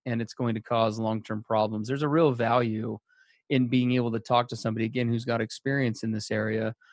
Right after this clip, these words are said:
who can give you some feedback. Because at the end of the day, uh, again, nobody has the right to determine any boundaries for anyone else. I had a wife the other day <laughs> come in and,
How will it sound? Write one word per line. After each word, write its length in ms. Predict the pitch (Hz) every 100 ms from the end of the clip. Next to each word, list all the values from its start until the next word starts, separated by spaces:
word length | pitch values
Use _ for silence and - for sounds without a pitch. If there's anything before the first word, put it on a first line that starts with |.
| _ -
who 80 | 147
can 160 | 135
give 160 | 135 135
you 100 | 139
some 180 | - 110
feedback. 540 | - 240 170 107 143 -
Because 200 | 147 180
at 100 | 185
the 100 | 226
end 100 | 311
of 60 |
the 60 | 143
day, 540 | 180 170 117 117 147 - _ _ _ _ -
uh, 120 | 120 131
again, 460 | 156 143 185 147 113
nobody 320 | 156 196 196
has 140 | 175 139
the 80 |
right 260 | 127 143 117
to 80 | 127
determine 440 | 123 123 139 120
any 180 | 120 123
boundaries 420 | 120 117 117 113
for 160 | - 117
anyone 280 | 113 110 113
else. 220 | 90 -
I 40 | 139
had 60 |
a 40 | 135
wife 280 | 127 123
the 100 | 127
other 100 | 117 113
day 320 | 117 117 - - _ _
<laughs> 180 | 143 -
come 140 | 139
in 220 | 123 120 - _ - - - -
and, 320 | 139 131